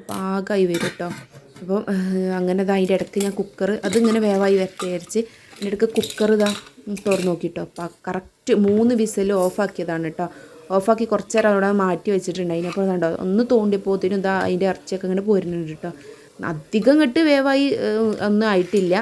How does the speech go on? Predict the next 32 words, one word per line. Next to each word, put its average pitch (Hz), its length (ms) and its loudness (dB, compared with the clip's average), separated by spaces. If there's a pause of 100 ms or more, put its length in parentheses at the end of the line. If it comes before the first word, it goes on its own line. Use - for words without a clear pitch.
(120)
എന്നാലും 180 420 0 (460)
ആ - 40 -4 (100)
കറക്റ്റാണ് 233 680 0 (100)
ട്ടോ. 165 100 -4 (180)
കറക്റ്റ് 196 380 -6
പറഞ്ഞാൽ, 240 200 0 (100)
ഏ, 190 380 -4
പിടി-, 190 240 -2 (140)
ഒരു 233 160 4 (580)
നമ്മൾ 214 160 2 (140)
സ്പൂൺ 240 240 0 (100)
ഇട്ട് 226 200 2 (160)
ഇളക്കി 202 340 0
അരിച്ചിട്ട് 208 300 0
ഒന്ന് 196 120 -2
നോക്കുവാണ് 214 360 -2
അങ്ങോട്ട് 233 260 2
കുഴഞ്ഞു 196 380 0
പോകുന്നില്ല, 180 440 0 (200)
അങ്ങനെ 190 240 -2
ഒരു 226 120 -2
പരിവാണ്. 170 380 -2 (520)
അപ്പോൾ 247 140 2
അത് 269 140 4
അതിൻ്റെ 240 240 4
ഇടയ്ക്ക് 226 200 -2 (100)
ഞാൻ 208 100 2 (160)
ഒന്നുകൂടി 196 360 2
ഒന്ന് 214 120 0 (300)
മിക്സ് 190 300 -6
ആക്കി 196 180 -6
എടുക്കുന്നുണ്ട് 180 440 -4